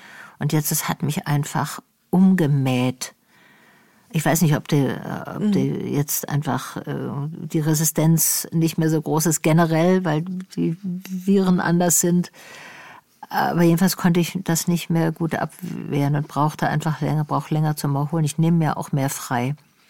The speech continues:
Speaker 1: und
Speaker 2: Ja.
Speaker 1: nehm, und weiß auch, dass ich Urlaube brauche und ich mache oft so Kuren. Ich mache ja Ayurveda-Kur, mache ich, ähm, mit einer gewissen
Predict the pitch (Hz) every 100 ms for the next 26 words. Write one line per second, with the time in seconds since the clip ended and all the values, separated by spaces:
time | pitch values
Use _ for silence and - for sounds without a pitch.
0 | - - - - 143 135 123 - 147 147
1 | 139 147 160 156 139 147 - 147 - 139
2 | 147 143 143 156 147 143 135 135 131 131
3 | - 127 - - 151 - 143 - - 190
4 | 185 160 156 - 139 135 131 - - -
5 | - - - - 156 151 143 147 165 160
6 | 151 - - - 196 165 160 156 147 143
7 | 139 - - - 143 147 147 151 - -
8 | 151 147 - 143